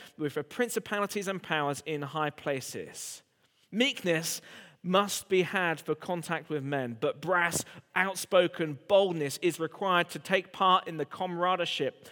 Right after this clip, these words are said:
of the cross. We are sideliners, coaching and criticizing the real wrestlers while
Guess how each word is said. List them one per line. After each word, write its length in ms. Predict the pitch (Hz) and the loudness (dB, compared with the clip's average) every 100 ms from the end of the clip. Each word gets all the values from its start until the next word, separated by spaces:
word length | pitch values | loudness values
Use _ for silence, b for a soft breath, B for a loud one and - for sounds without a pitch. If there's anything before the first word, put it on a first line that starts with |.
| B | B
of 240 | 160 151 123 | 2 2 2
the 100 | 131 | -8
cross. 880 | - - 139 107 - - - - - _ _ _ _ _ _ | -8 -4 -2 -2 -6 -10 -8 -10 -16 _ _ _ _ _ _
We 180 | 165 190 | 4 6
are 200 | 175 170 | 8 6
sideliners, 1160 | - - 214 208 202 151 120 113 92 - - - b b b b - | 4 -2 2 4 6 4 2 -2 -10 -12 -12 -14 b b b b -2
coaching 420 | 208 196 - 175 | -2 0 -4 -6
and 140 | 151 | -6
criticizing 720 | - 175 170 - 160 151 139 | -4 -4 -4 -2 0 0 -4
the 80 | 127 | -6
real 260 | 123 170 156 | -2 0 0
wrestlers 500 | 139 120 - 117 117 | 0 -4 -6 -10 -4
while 360 | 139 135 139 | -2 -2 -4